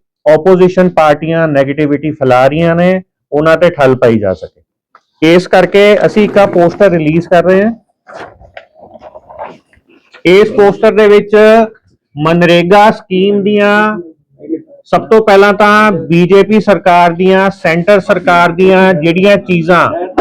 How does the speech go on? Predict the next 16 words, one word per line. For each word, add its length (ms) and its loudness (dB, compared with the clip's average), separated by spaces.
ਉਹਨਾਂ 260 2
ਨੇ 120 2
ਇਸ 420 0
ਬਿੱਲ 240 2
ਦੇ 120 4
ਵਿੱਚ 220 2
ਹੋਰ 440 2
ਵਧੀਆ 340 2
ਕਰਤੀਆਂ, 560 -4
ਚਾਹੇ 320 2
ਉਹ 600 2
ਆਡਿਟ 320 2
ਕਰਾਉਣ 380 2
ਦਾ 140 4
ਪ੍ਰੋਸੀਜਰ 540 0
ਹੈ 180 4